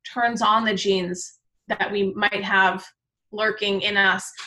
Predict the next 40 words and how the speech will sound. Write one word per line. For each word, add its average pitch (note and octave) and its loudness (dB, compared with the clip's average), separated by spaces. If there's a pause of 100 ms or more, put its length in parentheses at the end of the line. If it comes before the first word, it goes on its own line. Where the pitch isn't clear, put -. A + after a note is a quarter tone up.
(140)
for A3+ -4
cancer G3+ 0
or G#3+ 2
Alzheimer's G3+ 0
or G#3 -4
diabetes G3 0
or G3 -8
Parkinson's G3 -4
or G3 -4
whatever G3+ 2
it G3 4
is. G3 2 (520)
And G#3 -2
so, G#3 2
um, G3 2
you A3+ -8
know, G#3 0
I G3+ 2
think A3 -10
it's A3 -8
really G#3 0
important. G#3 -2
I G3+ -12
think G#3 -10
that G#3 -2
statistic A3 -8
is G#3+ -6
really G3 2
important B3+ -4
for G#3 -8
people G3+ 0 (300)
because G3+ -2
it G#3+ -6
shows A3+ 0
us G#3+ 2 (120)
how A3+ 0
much C4+ 0
of D4 -2
cancer G3+ -2
is, F3+ -2